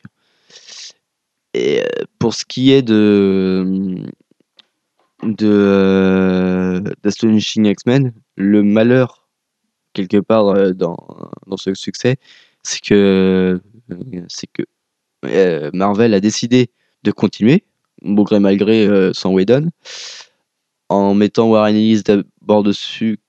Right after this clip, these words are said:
qui a pas fait que des bonnes choses, parce que Warren Ellis, on n'avait rien à faire.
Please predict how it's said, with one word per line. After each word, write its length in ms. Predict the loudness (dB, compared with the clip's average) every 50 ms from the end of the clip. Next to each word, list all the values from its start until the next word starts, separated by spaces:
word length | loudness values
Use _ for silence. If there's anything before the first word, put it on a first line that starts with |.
| _ _ _ _ -14
qui 160 | -8 -6 -6
a 60 | -6 -8 _ _ _ _ _ _
pas 120 | -2 -2
fait 280 | -2 -4 -6 -4 -4 -4
que 60 | -2
des 80 | -2 0
bonnes 180 | 0 0 0 -2
choses, 300 | -2 -2 -2 -2 -2 -4 _
parce 140 | -10 -10 -8
que 120 | -4 -4
Warren 360 | -2 0 0 0 0 0 0 0
Ellis, 200 | 0 -2 -2 -4 -6
on 40 | -4
n'avait 220 | -2 -2 0 0
rien 300 | -2 -2 -2 -2 -2 -2
à 100 | -4 -4
faire. 360 | -8 _ -12 -8 -8 -8 -8